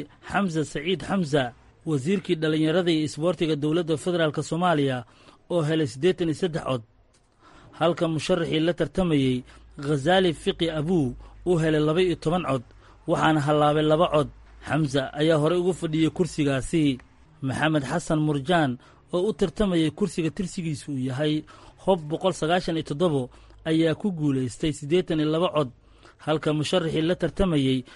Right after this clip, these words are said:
Nuur Cali Nuur uu helay toban iyo sagaal cod.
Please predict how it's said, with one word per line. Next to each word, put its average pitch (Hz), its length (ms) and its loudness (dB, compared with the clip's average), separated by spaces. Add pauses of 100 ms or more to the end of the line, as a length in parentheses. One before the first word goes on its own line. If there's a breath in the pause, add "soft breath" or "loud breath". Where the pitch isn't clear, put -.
(260 loud breath)
Nuur 180 480 2
Cali 180 220 4
Nuur 170 420 0 (400 soft breath)
uu 180 160 4
helay 147 240 0
toban 165 320 -2
iyo 160 120 0
sagaal 165 360 2
cod. 139 200 2